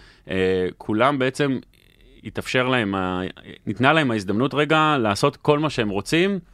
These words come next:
בלי מגבלות. אה, וזה בעצם היה, שאלת איך מתחילים, אז זה בעצם היה הצעד הראשון להתחלה. קודם כל להחליט שאנחנו, אה, באמת הולכים עם זה עד הסוף.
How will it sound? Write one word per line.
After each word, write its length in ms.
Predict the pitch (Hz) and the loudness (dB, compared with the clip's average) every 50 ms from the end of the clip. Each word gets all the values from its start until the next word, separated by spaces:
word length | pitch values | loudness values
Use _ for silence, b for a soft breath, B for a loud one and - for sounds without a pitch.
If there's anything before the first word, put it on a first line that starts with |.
| b b b - | b b b -4
בלי 160 | 117 135 147 | -2 0 2
מגבלות. 560 | 156 139 113 104 95 90 90 78 - - - _ _ _ _ _ _ _ _ _ _ _ _ _ _ - - | 0 0 0 0 0 0 0 0 -2 -6 -20 _ _ _ _ _ _ _ _ _ _ _ _ _ _ -10 -6
אה, 100 | 95 92 85 | -4 -2 0
וזה 220 | 101 104 123 143 | 0 0 0 2
בעצם 300 | 143 135 131 - 147 127 | 2 0 0 0 0 0
היה, 460 | 113 107 113 120 123 120 117 110 107 - - _ _ - | 2 2 2 2 2 2 2 0 0 -2 -6 _ _ -10
שאלת 260 | - - 110 107 - | -4 -2 -2 -2 -2
איך 120 | 107 - | -4 -6
מתחילים, 420 | 107 92 - - 101 127 151 151 135 B B B B B B | -6 -6 -4 -2 0 0 0 -2 -2 B B B B B B
אז 100 | B 92 | B -2
זה 80 | 117 120 | -2 0
בעצם 280 | 123 117 - 123 117 | 0 0 -2 0 0
היה 180 | 107 104 110 110 | 0 2 2 0
הצעד 300 | 104 - - 110 110 104 | 0 2 2 0 2 2
הראשון 280 | 95 95 - 110 110 107 | -2 -2 0 0 0 2
להתחלה. 420 | 104 104 - - 98 92 95 85 - B B B B B | 0 -2 -2 0 0 2 2 2 -2 B B B B B
קודם 200 | 113 113 127 120 | -2 -2 0 0
כל 120 | - 104 | 0 0
להחליט 440 | 95 92 - - 123 135 156 147 - | 0 0 -2 -2 -2 -2 -2 -2 -2
שאנחנו, 640 | 113 98 95 90 - - 98 92 92 90 90 90 - b b b b b b b b b - | -4 -4 -4 -4 -6 -4 -4 -2 -2 -2 -2 -4 -6 b b b b b b b b b -6
אה, 140 | 87 90 90 85 | -4 -4 -2 -2
באמת 260 | 92 101 127 135 - | -2 -2 -2 -2 -2
הולכים 260 | 110 101 - 131 131 | -2 -4 -2 -2 -2
עם 140 | 131 127 117 | -2 -2 -2
זה 280 | 101 107 101 98 98 110 | -2 -2 -2 0 0 0
עד 100 | 120 110 | 0 0
הסוף. 400 | 107 - - 78 - - - | -2 -4 -6 -8 -8 -10 -20